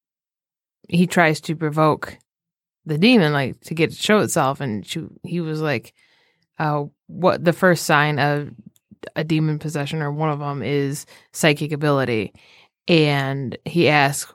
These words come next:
what was in the bag that he was holding, and it was, like, a dollar or a dollar bill.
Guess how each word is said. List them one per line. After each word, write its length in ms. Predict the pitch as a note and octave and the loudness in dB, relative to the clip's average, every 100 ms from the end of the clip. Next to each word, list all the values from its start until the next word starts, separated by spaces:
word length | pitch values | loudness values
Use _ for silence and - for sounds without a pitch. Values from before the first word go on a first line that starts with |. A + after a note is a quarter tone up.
| _ | _
what 420 | D#3+ D#3 D3 - | 0 4 2 2
was 180 | D#3+ D#3 | -2 0
in 140 | D3 | -2
the 80 | C#3+ | -2
bag 280 | D3 C#3 C3 | 0 2 2
that 60 | |
he 120 | C#3+ D3 | 0 0
was 120 | A2 | 0
holding, 480 | E3+ D3+ A#2 - - | 0 0 -2 -6 -2
and 80 | D#3 | -2
it 100 | A2+ | -2
was, 180 | A2+ | -4
like, 380 | A2+ E2 - - _ _ _ _ _ | -4 -4 -6 -16 _ _ _ _ _
a 60 | D#3+ | 2
dollar 480 | C#3+ A#2+ A2 F2 - - _ | 4 6 4 2 -2 -16 _
or 120 | D3+ | -4
a 20 | D3 | 0
dollar 260 | B2+ C3 | 2 0
bill. 360 | B2+ A#2+ G#2 | 0 -2 -2